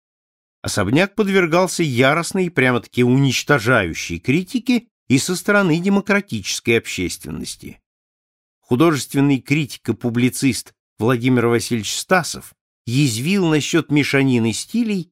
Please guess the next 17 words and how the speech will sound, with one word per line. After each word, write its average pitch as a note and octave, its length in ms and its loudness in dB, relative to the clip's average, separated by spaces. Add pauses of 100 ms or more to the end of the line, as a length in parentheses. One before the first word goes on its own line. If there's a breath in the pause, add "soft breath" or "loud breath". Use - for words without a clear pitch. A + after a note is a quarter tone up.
(140)
и C3+ 100 0
безвкусицы. - 1000 -6 (560)
Стасов - 500 -2
считал, C#3+ 540 -2 (160)
что - 220 0
критик D#3+ 560 -2
является D3 640 2
истолкователем D3 1120 0
общественного D3+ 800 0
мнения D3 600 0 (260)
и G#2+ 80 2
должен D#3 480 0
выражать C3 500 0
вкусы E3 520 -4
и - 20 -2
запросы A2 560 -4
публики. - 680 -12